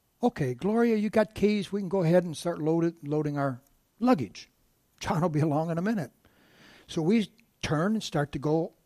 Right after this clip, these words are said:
out the door to the car, and I hear, "Roy!" I turn around, "Yeah, John, come here." So I walk over there, and he's leaning on the, on the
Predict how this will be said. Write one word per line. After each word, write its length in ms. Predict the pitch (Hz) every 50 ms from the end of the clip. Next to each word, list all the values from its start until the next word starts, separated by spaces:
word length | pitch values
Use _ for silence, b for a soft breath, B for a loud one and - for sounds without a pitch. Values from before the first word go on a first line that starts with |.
| _ -
out 260 | - 131 151 - -
the 60 | -
door 320 | 170 - 160 151 160 170 165
to 160 | - - -
the 100 | 151 165
car, 500 | - - 202 254 233 170 147 156 160 -
and 140 | 160 151 151
I 80 | 156 147
hear, 180 | 147 143 143
"Roy!" 920 | 147 147 - 359 359 359 339 330 330 330 320 330 320 330 330 320 320 302 - - - _ _ _ _ _ _ _ _ _ _ _ _ _ _ _ _ _ _ _ _ _ _ - _ _ _ _ _ _ _ _ _ _ _ _ _ _ _ _ _ _ _ _ _ _ _ _ _ _ _ -
I 80 | 135 123 -
turn 160 | - 151 160
around, 340 | 165 156 156 156 156 151 147
"Yeah, 220 | 165 208 233 226
John, 420 | 175 127 151 139 143 160 180 202 - _ _ - - _ _ _ _ _ _ _ -
come 180 | - - 302
here." 480 | 339 359 349 330 269 208 - - - - _ _ _ _ _ - - _ _ _ _ _ _ _ _ _ _ b b b b b b b b b b
So 160 | - - 160
I 160 | 120 123 151 196
walk 360 | 202 220 247 269 262 269 -
over 220 | 240 214 180 180
there, 340 | 170 160 160 180 202 214 240 - _ - - _ _ _ _ _ _ _ _ _ _ _ _ _ -
and 200 | - 190 180 165
he's 340 | 185 214 214 202 165 - - -
leaning 480 | 170 151 185 240 277 285 294 294 277
on 260 | 277 262 214 214 208
the, 200 | 202 185 170 165 - _ _ _ - - - _ _ _ _ _ -
on 220 | 196 190 175 165
the 320 | 156 160 156 151 143 139